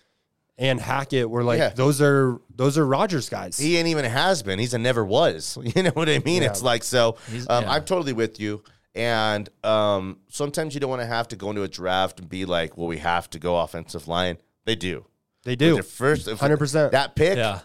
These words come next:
Speaker 2: that you hope is
Speaker 3: They haven't drafted a lineman in a while, like a tackle, not a guard, but a tackle.
Speaker 2: Well, the forty-niners just
Speaker 3: Uh.
Speaker 2: lost Jimmy Garoppolo.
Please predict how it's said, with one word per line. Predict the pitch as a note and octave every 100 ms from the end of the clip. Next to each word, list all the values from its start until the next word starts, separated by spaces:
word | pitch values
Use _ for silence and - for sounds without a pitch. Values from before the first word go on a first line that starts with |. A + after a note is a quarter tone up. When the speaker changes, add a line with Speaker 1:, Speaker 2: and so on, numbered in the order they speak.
| G2+
Speaker 2:
that | A2 A2
you | A#2
hope | C3 C3+ C#3
is | A#2+ A2+
Speaker 3:
They | A#2+
haven't | E3+ D#3+
drafted | E3 D3 D3
a |
lineman | B2 C3+ C#3
in | A#2+
a | G2+
while, | F#2+ A2+ G#2
like | G2+ A#2
a | A#2
tackle, | D3 C#3+ - F#2
not | G#2+ D3
a | C#3+
guard, | C#3 B2 G2+
but | G#2
a | G2+
tackle. | - C3 C3 - G2
Speaker 2:
Well, | B2+ D#3
the |
forty-niners | - C#3+ D#3+ D#3 F3+ C3+
just | C3+ G2+ F#2+
Speaker 3:
Uh. |
Speaker 2:
lost | B2 B2 -
Jimmy | B2 A#2
Garoppolo. | A2+ A2 - B1+